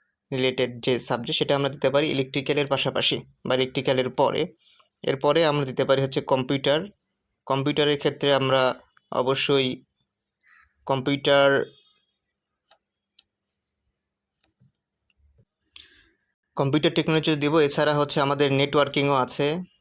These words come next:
নেটওয়ার্কিং আমরা এটাও দিতে পারি, কিছু কিছু পলিটেকনিকে আছে।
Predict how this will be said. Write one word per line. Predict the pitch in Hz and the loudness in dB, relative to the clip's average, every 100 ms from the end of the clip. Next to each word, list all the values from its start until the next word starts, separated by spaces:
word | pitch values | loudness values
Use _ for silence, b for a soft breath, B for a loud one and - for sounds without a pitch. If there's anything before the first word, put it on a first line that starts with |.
| _ - | _ -8
নেটওয়ার্কিং | 127 131 139 135 123 139 151 156 147 _ | -4 -2 0 0 0 -4 -4 -6 -8 _
আমরা | - 131 127 | -4 0 0
এটাও | 127 139 | 2 2
দিতে | 135 135 | 0 -2
পারি, | 127 127 | 0 0
কিছু | 123 135 135 | -2 -6 -4
কিছু | 131 | -2
পলিটেকনিকে | 135 127 127 135 127 | 0 0 -2 -4 -2
আছে। | 135 120 - 165 | 0 -2 -2 -4